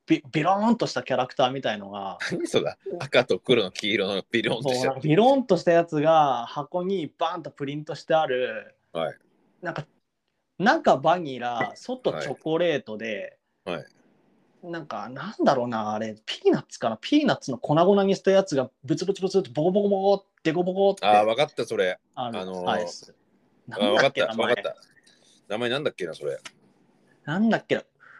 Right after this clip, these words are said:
Speaker 1: うまい棒っぽい、なんとか棒じゃなかったかな。
Speaker 2: うま、うまか、うまか棒じゃない？
Speaker 1: うまか棒か？
Speaker 2: うん。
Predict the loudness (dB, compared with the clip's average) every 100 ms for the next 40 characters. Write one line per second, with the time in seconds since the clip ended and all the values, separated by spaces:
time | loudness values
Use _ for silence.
0 | 2 6 8 8 8 6 6 4 4 _
1 | 4 4 4 -6 -6 -4 -4 -4 -2 0
2 | 2 2 2 4 4 2 0 2 2 2
3 | 2 0 0 0 0 -2 -4 -10 -20 -12
4 | -2 4 4 6 4 4 -6 -6 -14 -8
5 | -10 -10 _ _ -14 -14